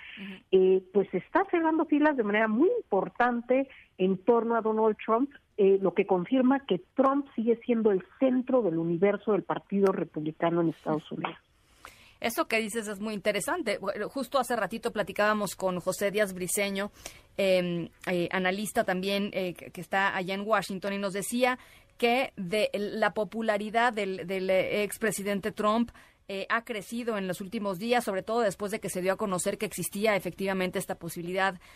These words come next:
Speaker 1: de que pudiera ser, eh, votado por este gran jurado como culpable, o por lo menos como presunto culpable. Eh, cincuenta y cuatro por ciento de los republicanos, eh,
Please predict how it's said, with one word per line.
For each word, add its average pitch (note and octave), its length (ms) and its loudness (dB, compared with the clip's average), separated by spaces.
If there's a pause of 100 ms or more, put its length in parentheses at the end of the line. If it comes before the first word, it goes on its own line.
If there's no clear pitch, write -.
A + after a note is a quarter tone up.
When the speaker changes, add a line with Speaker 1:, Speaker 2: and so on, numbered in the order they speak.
(160)
Speaker 1:
de F3+ 160 -4
que F#3 80 -2
pudiera F#3+ 400 0
ser, G3 420 -2
eh, F3+ 300 -4
votado G#3 640 -4 (280)
por F3+ 160 -2
este F#3 220 -2
gran F#3 220 -4
jurado F#3+ 500 -2
como F3+ 320 -8
culpable, G3 720 -2
o F#3+ 80 -6
por F3 160 -12
lo E3 80 -4
menos F3+ 240 -6
como E3+ 180 -4
presunto G3 460 -2
culpable. F#3+ 600 0 (440)
Eh, G3+ 320 -2
cincuenta A#3 520 0
y A3+ 40 0
cuatro C#4+ 380 -4
por G#3+ 160 -2
ciento A#3 320 -2
de B3+ 60 4
los G3 140 -2
republicanos, F#3+ 920 -2 (100)
eh, F#3+ 320 -4